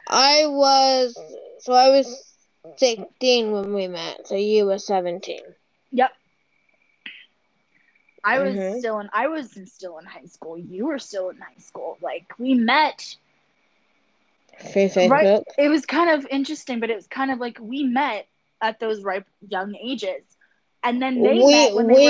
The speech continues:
Speaker 2: were in, they literally, Hillary and Sophia turned twenty-one within a week of each other. Right? And then the
Speaker 1: Yeah.
Speaker 2: next week they went and shot the pilot. I think Joy was twenty-two, I think, or something like that. 'Cause I think she's two years older than them.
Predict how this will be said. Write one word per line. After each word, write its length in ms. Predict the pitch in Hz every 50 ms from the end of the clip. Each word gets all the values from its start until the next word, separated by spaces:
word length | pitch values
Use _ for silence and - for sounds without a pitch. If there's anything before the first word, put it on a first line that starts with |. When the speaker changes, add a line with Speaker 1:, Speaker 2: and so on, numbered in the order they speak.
| 285
Speaker 2:
were 60 | 254
in, 180 | 254 262 240 233
they 180 | 262 302 339 302
literally, 540 | 262 330 370 392 403 381 359 349 330 - _ _ _
Hillary 380 | - 330 359 359 381 359 339 320
and 120 | 311 285
Sophia 400 | _ - 302 277 - 339 311 302
turned 300 | - - 294 285 269 247
twenty-one 840 | - - 294 294 294 285 277 262 262 311 302 285 240 226 220 226 _ _ _ _ _ _ _ _ _
within 240 | - 233 277 277 269
a 40 | 247
week 240 | 233 285 285 -
of 100 | 320 262
each 160 | 254 220 - 226
other. 300 | 202 - - - - _ _ _ _ _ _ _ _ _ _ _ _ _ -
Right? 160 | 262 269 -
And 160 | - 254 254 269
then 80 | 262 -
the 60 | -
Speaker 1:
Yeah. 140 | 202 - -
Speaker 2:
next 120 | 170 175
week 140 | 294 285 240
they 100 | - 262 254
went 160 | 247 240 233
and 80 | 233
shot 220 | - - 233 220 -
the 60 | -
pilot. 460 | _ - 294 320 349 349 233 185 - - -
I 100 | - 220
think 200 | - 311 294 254
Joy 260 | 190 214 220 226 240
was 180 | 233 202 185 _
twenty-two, 1300 | _ _ 196 185 185 180 _ _ _ _ _ _ - - _ _ _ - 208 214 240 277 339 381 403 392 _ _ _ _ 339
I 20 |
think, 260 | 330 _ 370 359 -
or 140 | - - 311 -
something 200 | 330 320 330 320
like 180 | 330 330 349 -
that. 200 | 359 349 359 - - - - - - - - _ _ _
'Cause 120 | - -
I 120 | 262 262
think 140 | 277 285 285
she's 200 | - - 269 240 -
two 240 | - - 269 262
years 240 | 262 254 262 262 247
older 220 | 262 254 269 294 294
than 140 | 320 320 330
them. 240 | 330 339 359 370